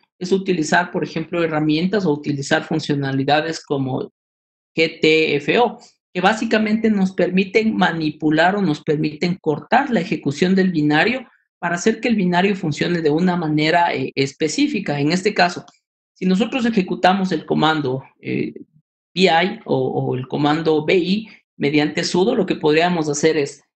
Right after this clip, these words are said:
buscar, como, como podemos ver en el ejemplo, pues utilizar la herramienta G T F O y buscar por B I. Entonces tenemos varias maneras de cortar la ejecución del comando B I. Una de ellas sería escribiendo B I o B I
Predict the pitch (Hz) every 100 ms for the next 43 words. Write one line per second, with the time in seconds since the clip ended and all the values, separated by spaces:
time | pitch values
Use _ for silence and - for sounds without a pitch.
0 | _ 170 170 - - 190 190 190 - -
1 | 123 120 123 - - 135 143 143 170 175
2 | 180 185 190 190 196 196 214 202 143 143
3 | 139 139 - 160 165 160 156 160 180 180
4 | 151 - 156 180 180 214 214 220 220 _
5 | 202 180 175 - 208 208 - 180 156 139
6 | 120 - _ _ 151 143 151 151 156 170
7 | 180 185 175 214 285 269 214 170 170 196
8 | 202 170 - 139 135 190 220 185 151 -
9 | 143 - 165 160 147 143 139 139 160 226
10 | 277 - _ _ - 185 185 175 180 185
11 | 180 160 160 - 160 165 160 165 160 170
12 | 175 190 226 - 151 147 160 160 170 220